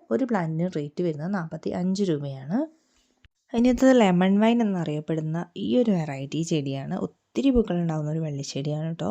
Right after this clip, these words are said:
നാൽപത്തഞ്ച് രൂപയ്ക്കാണ് ഈ ലെമൺ വൈൻ നമ്മളിപ്പോൾ സെയിൽ ചെയ്തുകൊണ്ടിരിക്കുന്നത്. ഇത് മഞ്ഞ കളറിൽ മുത്ത് കോർത്തിട്ട പോലെ പൂക്കൾ ഉണ്ടാകുന്ന ഒരു ഗോൾഡൻ കാസ്കേഡ് എന്നറിയപ്പെടുന്ന ഒരു പ്ലാന്റ് ആണ്.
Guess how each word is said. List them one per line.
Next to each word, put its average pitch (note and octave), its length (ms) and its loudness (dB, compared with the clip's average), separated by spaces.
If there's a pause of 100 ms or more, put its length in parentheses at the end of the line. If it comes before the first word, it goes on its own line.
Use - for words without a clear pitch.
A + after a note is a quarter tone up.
നാൽപത്തഞ്ച് G3+ 680 -2
രൂപയ്ക്കാണ് E3+ 480 -4
ഈ F#3+ 140 -2
ലെമൺ D3+ 360 -4
വൈൻ E3 200 -2
നമ്മളിപ്പോൾ E3 440 -6
സെയിൽ D#3 220 -4
ചെയ്തുകൊണ്ടിരിക്കുന്നത്. D#3 880 -8 (800)
ഇത് E4 160 0
മഞ്ഞ A3 340 2
കളറിൽ F#3 440 0 (640)
മുത്ത് - 340 -2
കോർത്തിട്ട F3+ 420 0
പോലെ D#3+ 240 -2
പൂക്കൾ E3 320 -2
ഉണ്ടാകുന്ന D3+ 340 -6
ഒരു D#3 120 -6
ഗോൾഡൻ F#3 380 2
കാസ്കേഡ് E3+ 380 -2
എന്നറിയപ്പെടുന്ന D3+ 540 -4
ഒരു E3 120 -4
പ്ലാന്റ് D3+ 420 -8
ആണ്. E3 220 -4